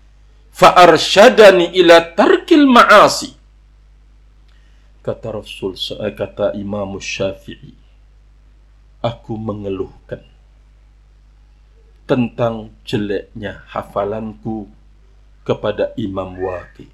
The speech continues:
rahimahullah. Ternyata Imam Waqi rahimahullahu ta'ala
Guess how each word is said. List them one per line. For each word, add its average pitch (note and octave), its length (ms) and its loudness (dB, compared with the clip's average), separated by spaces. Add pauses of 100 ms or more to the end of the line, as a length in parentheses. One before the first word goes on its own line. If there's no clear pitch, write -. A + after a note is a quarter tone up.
(280)
rahimahullah. - 920 -18 (1500)
Ternyata G3 520 4
Imam G3+ 440 4
Waqi A#3+ 520 4
rahimahullahu F#3 1200 4
ta'ala G3+ 720 4